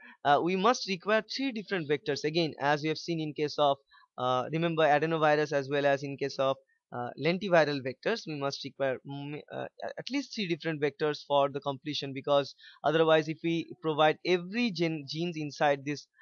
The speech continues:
or every gene which present in the wild type viruses, if we provide them, uh, then it can create problems. So what we need to do, we need to supply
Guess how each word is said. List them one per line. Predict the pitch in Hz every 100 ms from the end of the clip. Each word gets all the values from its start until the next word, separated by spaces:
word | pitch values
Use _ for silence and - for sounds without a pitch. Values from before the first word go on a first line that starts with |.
| -
or | 135
every | 147 156 185
gene | 147 165 156
which | 151 -
present | 156 151 151
in | 147
the | 147
wild | 139 156 175
type | 165 151
viruses, | 135 135 139 135 139 -
if | 135
we | 143 -
provide | 143 180 202
them, | 156 131 - _ - -
uh, | 131
then | 135 151
it | 147
can | 151 143
create | 151 131
problems. | 160 170 180 175
So | 170
what | 156 151
we | 160
need | 156 151
to | 160
do, | 208
we | 226
need | 190 175
to | 185
supply | - 147 - 208 269